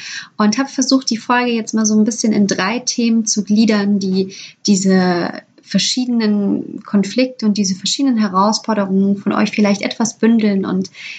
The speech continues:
ja, hoffe, dass du auch deine Antwort darin auf deine Frage findest. Und, ähm, genau. Ähm,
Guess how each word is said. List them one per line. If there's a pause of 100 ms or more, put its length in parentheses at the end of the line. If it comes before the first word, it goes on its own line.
(140)
ja,
hoffe,
dass
du
auch
deine
Antwort
darin
auf
deine
Frage
findest.
Und,
ähm, (100)
genau. (840)
Ähm,